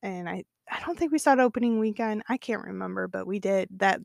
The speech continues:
that was a really fun date. I thought it was really cool 'cause it was the first time that I, like, really just went in and ate food and left. <laughs> Like, um, I, if I have, when, if and when I have the time, I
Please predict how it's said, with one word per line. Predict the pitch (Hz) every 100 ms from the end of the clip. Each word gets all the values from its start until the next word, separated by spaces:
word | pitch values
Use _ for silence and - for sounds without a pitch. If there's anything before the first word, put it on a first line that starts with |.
| -
that | 202
was | 196 185
a |
really | 185 -
fun | - - -
date. | - -
I | - -
thought | -
it | -
was | 196 -
really | - -
cool | -
'cause | - -
it |
was | 202
the | 196 190 _
first | 190 190 -
time | 196 196
that | - -
I, | - - - - - - - - - -
like, | 240 226
really | 214 214
just | 208 -
went | 202
in | 202 202
and | 190 -
ate | 196 202 _
food | 214 202 190
and | 185
left. | 190 - - - - - -
<laughs> | 349 - 311
Like, | 349 233 233 214 185 - - - - - -
um, | 208 196 196 185 190 185 - _ _
I, | 202 202 202 196 196 190 190 190 196 - _ _ _ _ _ _ _ _ _ -
if | 240
I | 202
have, | 190 208 196 202
when, | 202 214 220 208
if | - 254 -
and | 233 214
when | 214
I | 208
have | 214 190
the | 190
time, | 190 - 185 180 185 185 -
I | - 196 190 196